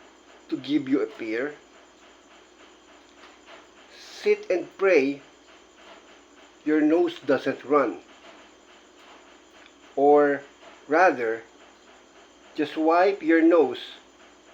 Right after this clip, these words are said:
and stop seeking a scapegoat."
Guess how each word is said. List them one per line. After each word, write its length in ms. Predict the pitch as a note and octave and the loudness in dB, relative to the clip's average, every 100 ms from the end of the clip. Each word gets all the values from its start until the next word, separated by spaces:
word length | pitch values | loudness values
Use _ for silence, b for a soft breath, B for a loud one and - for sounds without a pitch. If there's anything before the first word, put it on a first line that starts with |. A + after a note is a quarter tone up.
| - _ - - | -20 _ -18 -14
and 80 | C3 | -12
stop 400 | - D3 C#3+ - | -8 -4 -4 -6
seeking 560 | - - D#3+ D3 C#3 | -18 -6 -6 -4 -6
a 80 | A#2 | -6
scapegoat." 640 | - - A2+ - G#2+ F2+ | -10 -14 -16 -14 -14 -14